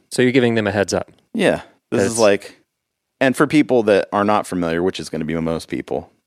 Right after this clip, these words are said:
Speaker 1: Hmm.
Speaker 2: they'll be like, "Oh, this is new songs they wrote."
Speaker 1: And why those two songs?
Speaker 2: Uh, I felt like they translated the best to what I'm trying to do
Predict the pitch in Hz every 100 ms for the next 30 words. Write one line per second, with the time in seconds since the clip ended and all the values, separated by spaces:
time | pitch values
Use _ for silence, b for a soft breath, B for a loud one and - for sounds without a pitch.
0 | - 104 78 80 80 - 160 135 - 110
1 | 131 - 165 156 110 90 80 - - 117
2 | 120 - 107 110 107 - 110 - 101 92
3 | - _ _ _ _ 131 127 131 127 127
4 | 120 - _ _ _ 110 107 127 92 113
5 | 104 98 - 104 107 104 92 76 76 73
6 | 69 73 76 - - 82 76 78 69 67
7 | 67 73 - -